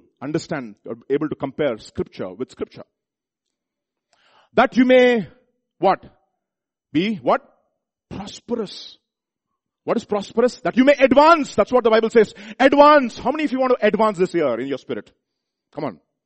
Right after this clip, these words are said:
You don't have ambitions to adva-, advance? According to your faith, may it be done unto you.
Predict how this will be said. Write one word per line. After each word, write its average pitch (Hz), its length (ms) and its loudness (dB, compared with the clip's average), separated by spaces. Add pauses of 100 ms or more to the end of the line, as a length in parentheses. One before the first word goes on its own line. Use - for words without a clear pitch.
(160)
You 123 100 -10
don't 160 120 0
have 165 140 -2
ambitions 165 340 -6
to 151 140 -2
adva-, 151 260 -8
advance? 170 400 -10 (840)
According 196 380 -4
to 147 60 -6
your 156 140 0
faith, 165 240 -6
may 143 120 -4
it 143 120 -8
be 143 80 -4
done 127 160 -6
unto 107 180 -12
you. 90 200 -14